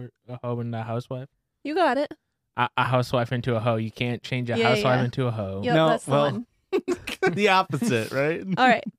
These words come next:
Speaker 2: Not even close.
Speaker 3: Oh. Ho.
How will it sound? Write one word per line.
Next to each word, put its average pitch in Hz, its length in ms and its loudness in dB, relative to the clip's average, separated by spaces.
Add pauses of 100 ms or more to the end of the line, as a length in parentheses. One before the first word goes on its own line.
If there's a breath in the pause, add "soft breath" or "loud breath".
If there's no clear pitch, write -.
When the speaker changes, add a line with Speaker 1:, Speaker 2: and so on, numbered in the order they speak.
(1200)
Speaker 2:
Not 277 180 4
even 311 140 0
close. 202 440 -2 (240)
Speaker 3:
Oh. 110 400 4 (880)
Ho. 117 460 2